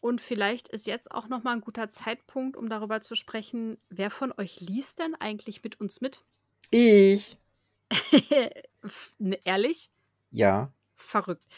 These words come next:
Speaker 1: Das ist eine große Überraschung. Der Jan liest mit mir das Buch zusammen. Überraschung. Ich lese übrigens auch. Und wenn ihr auch mit uns das Buch lest, also mich würde das total interessieren, ob ihr mit uns lest. Lasst uns doch mal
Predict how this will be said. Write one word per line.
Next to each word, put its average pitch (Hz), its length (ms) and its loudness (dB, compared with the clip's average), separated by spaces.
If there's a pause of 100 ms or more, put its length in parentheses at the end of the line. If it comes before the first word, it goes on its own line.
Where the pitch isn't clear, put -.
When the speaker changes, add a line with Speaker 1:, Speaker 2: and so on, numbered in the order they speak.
(120)
Speaker 1:
Das 269 180 2
ist - 60 -6
eine 254 80 -2
große 240 280 -2
Überraschung. 190 400 -4
Der 185 100 0
Jan 240 320 0
liest 269 320 -8
mit 247 160 -8
mir 247 160 -4
das 226 160 -10
Buch 277 260 -16
zusammen. 311 420 -8 (420)
Überraschung. 247 440 -2
Ich 277 220 -6
lese 254 240 -4
übrigens 214 320 -6
auch. 240 320 -4 (200)
Und 269 300 -4 (280)
wenn 226 180 -4
ihr 254 260 -6
auch - 200 -10
mit 247 180 -6
uns 233 200 -10
das 214 160 -10
Buch - 320 -10
lest, 208 220 -6
also 226 200 -4
mich 269 180 -2
würde 262 160 -4
das 247 180 -2
total 233 320 0
interessieren, 233 540 -10
ob - 160 -12
ihr - 100 -10
mit 214 160 -8
uns - 220 -12
lest. 185 260 -10
Lasst 202 220 -6
uns 233 160 -12
doch 220 220 -8
mal 208 340 -2